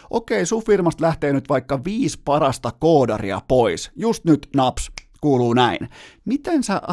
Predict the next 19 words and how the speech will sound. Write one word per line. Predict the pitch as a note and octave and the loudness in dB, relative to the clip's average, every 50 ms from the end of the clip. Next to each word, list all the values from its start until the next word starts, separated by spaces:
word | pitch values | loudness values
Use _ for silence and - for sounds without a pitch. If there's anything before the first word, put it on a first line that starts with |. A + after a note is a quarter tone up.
| C#3+ - | -2 -2
miten | G#3 C#4 - - A#3+ - | -2 -2 -2 0 -2 0
sä | - F3 E3+ | 0 2 0
ottaisit | G3 F#3 - _ - C#3+ B2+ C3 B2 B2+ | 0 -2 -2 _ -2 0 0 -2 -2 -2
tän | - A#2+ C3+ - | -2 -2 -2 0
uutisen | - F3+ F#3+ F3 - C#3+ A#2+ B2 A2+ A2+ | 0 0 0 0 0 -2 -2 -2 -2 0
vastaan, | C3+ C3+ C#3+ C3+ - - B2 A2 | 0 0 0 0 -2 -4 -2 -2
että | A2+ - - | -2 -2 0
yhtäkkiä | C#3 G3+ A#3 - - G#3+ - - - E3+ D#3+ D3 | 0 0 -2 -2 -4 -6 -6 -6 -4 -4 -2 -2
vaan | C#3+ C#3 C3+ C#3 | 0 0 0 -2
joku | E3 F#3 - F#3+ | -2 -2 -4 -6
tulee | - - D#3+ D3+ C#3 B2+ | -4 -2 -2 0 0 0
ja | B2+ B2+ | 0 2
ilmoittaa, | C3+ D3 C#3+ C3 A#2+ A#2 - - A#2+ A2 A#2 A2 - - - - - - - - | 2 2 2 2 0 -2 -2 0 2 2 2 0 -2 -8 -16 -20 -20 -20 -6 -4
että | - C#3 C3 - | -4 -4 -4 -4
toi, | - G3+ G#3+ A3 G3 F#3+ | -2 0 2 2 0 0
toi, | - F#3+ F3+ F3 D#3+ C#3+ | 0 -2 0 0 0 -2
toi | C#3+ - D#3+ D#3+ D#3+ D3 | -2 -2 0 2 2 2
ja | C3+ C3 A#2+ | 2 0 -2
toi | - - C#3+ C#3 C3 B2 A#2 A2 | -2 0 2 2 4 2 0 -2